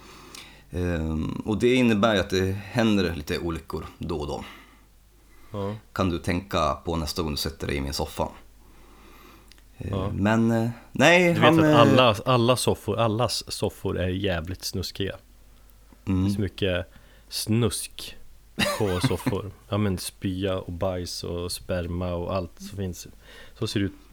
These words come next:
Speaker 2: i alla soffor. Det är därför det är så
Speaker 1: Det
Speaker 2: svårt att sälja en begagnad soffa.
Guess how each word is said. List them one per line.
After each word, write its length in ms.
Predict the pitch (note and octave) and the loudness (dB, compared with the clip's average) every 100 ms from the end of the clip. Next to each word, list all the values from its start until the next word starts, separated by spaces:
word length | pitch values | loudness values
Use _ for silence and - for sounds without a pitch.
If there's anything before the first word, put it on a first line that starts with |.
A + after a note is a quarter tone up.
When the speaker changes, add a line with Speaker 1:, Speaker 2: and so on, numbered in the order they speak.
| - | -6
Speaker 2:
i 40 | |
alla 160 | F#2 G2 | -2 -2
soffor. 360 | - F2 F#2 E2+ - - - - - - - - - - | -2 -6 -6 -8 -12 -20 -20 -20 -20 -20 -20 -20 -18 0
Det 100 | G#2 | 2
är 40 | |
därför 180 | A#2+ - | 4 2
det 60 | |
är 20 | G2 | 0
så 80 | |
Speaker 1:
Det 60 | F2 | 0
Speaker 2:
svårt 260 | - G#2 - | 0 -2 -2
att 60 | |
sälja 260 | - F#2+ G2+ | -2 0 0
en 120 | F2+ | -2
begagnad 400 | F2 F2 E2+ D#2+ | -2 -2 -2 -6
soffa. 360 | - F2 F#2+ | -8 -8 -8